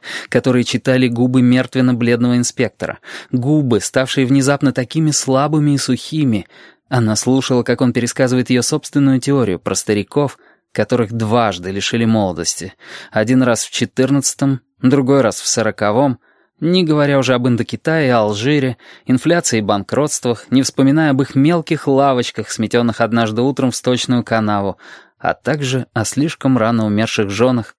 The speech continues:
и о забывчивых детях. Если вены этих стариков не имеют права на утешение, а их мозги на вспышку света, если их призрачное существование не может завершиться хотя бы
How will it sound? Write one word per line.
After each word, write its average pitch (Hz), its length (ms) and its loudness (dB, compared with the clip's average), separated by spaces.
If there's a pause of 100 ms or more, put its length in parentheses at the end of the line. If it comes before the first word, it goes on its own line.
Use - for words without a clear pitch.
(220)
и 117 60 -4
о 107 60 2
забывчивых 98 640 -4
детях. 87 480 -8 (540)
Если 123 340 2
вены 123 340 4
этих 113 160 -6
стариков 123 480 -2
не 123 120 2
имеют 120 260 2
права 120 280 -2
на 117 100 0
утешение, 110 640 -4 (340)
а 117 140 0
их 135 160 -4
мозги 127 380 2
на 123 140 4
вспышку - 460 -4
света, 113 640 -4 (500)
если 143 300 2
их 165 200 0
призрачное 160 680 0
существование 151 800 0
не 151 160 4
может 156 400 2
завершиться 143 560 -2
хотя 156 380 -2
бы 165 200 0